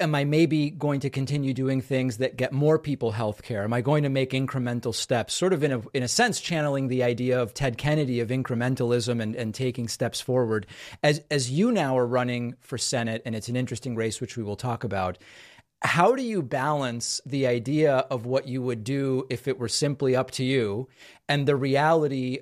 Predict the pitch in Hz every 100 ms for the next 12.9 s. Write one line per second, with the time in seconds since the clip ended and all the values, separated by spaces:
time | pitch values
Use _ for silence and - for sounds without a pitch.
0 | - 131 131 117 - 147 143 135 143 131
1 | 131 127 120 123 120 - 143 139 139 143
2 | 127 165 135 - 131 131 131 - - 131
3 | 123 - 127 131 127 123 - 123 117 120
4 | - 131 120 117 117 117 123 120 123 117
5 | 113 113 - - - - 120 139 139 135
6 | 151 151 147 123 127 127 123 110 123 131
7 | 147 147 139 120 117 127 127 117 127 -
8 | 135 120 - - 147 131 135 135 123 117
9 | - 123 - 123 113 110 117 131 127 127
10 | - 127 123 123 117 120 113 110 117 117
11 | 117 117 113 - - 113 131 139 - 135
12 | 123 120 113 - 117 117 117 151 135